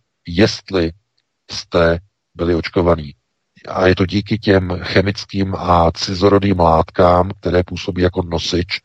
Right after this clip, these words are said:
v té vakcíně. Oni jsou inaktivní a zůstávají v krvi, v krvi, v krvním, v krvním nebo v krevním řečišti. Jo, zhruba po dobu jednoho roku. Podle toho se bezpečně dá poznat,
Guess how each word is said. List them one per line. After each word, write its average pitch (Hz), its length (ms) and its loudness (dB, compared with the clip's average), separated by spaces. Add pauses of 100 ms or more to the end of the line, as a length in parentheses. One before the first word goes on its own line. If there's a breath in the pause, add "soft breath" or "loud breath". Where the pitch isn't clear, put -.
(240 loud breath)
v - 80 -16
té 87 140 4
vakcíně. 80 540 -2 (1040)
Oni 104 180 2
jsou 101 220 4
inaktivní 98 800 -2 (320)
a 95 80 4
zůstávají 92 640 0
v - 100 -10
krvi, 87 320 0
v - 120 -16
krvi, 78 300 -2
v - 80 -16
krvním, 90 400 -6
v - 160 -16
krvním 85 520 -2 (180)
nebo 82 200 0
v - 80 -6
krevním 85 380 0
řečišti. 85 520 -4 (1160)
Jo, 104 220 4
zhruba 95 340 4
po 87 120 2
dobu 85 220 0
jednoho 85 240 0
roku. 85 300 -2
Podle 104 340 4
toho 98 320 2
se 101 220 -2 (100)
bezpečně 85 720 -2
dá 87 240 4
poznat, 85 440 -2